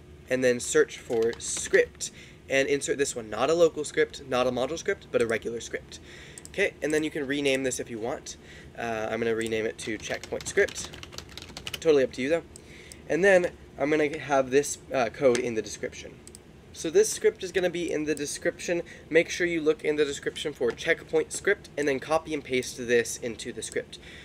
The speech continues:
So go ahead and get rid of the print hello world at the top. The way you would do that is just by selecting it and, uh, and just clicking backspace. So you can drag your mouse, you can click and drag, and then click backspace, okay?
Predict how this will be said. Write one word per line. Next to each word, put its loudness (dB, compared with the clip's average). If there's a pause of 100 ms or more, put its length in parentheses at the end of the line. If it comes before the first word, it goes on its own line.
So -4
go 8
ahead 4
and -4
get 4
rid 2
of 0
the -2
print -4
hello 0
world 0 (100)
at -6
the -10
top. -8 (240)
The -6
way 2
you -2 (120)
would -4
do 0
that 4 (280)
is -2
just -6
by 0
selecting -2
it -2 (460)
and, 0 (380)
uh, 0
and -4
just -10 (380)
clicking -6
backspace. -6
So -8
you -2
can -8
drag 4
your -2
mouse, 0 (140)
you -8
can -4
click -2
and -2
drag, 2 (400)
and 0
then 6
click -2
backspace, -10
okay? -4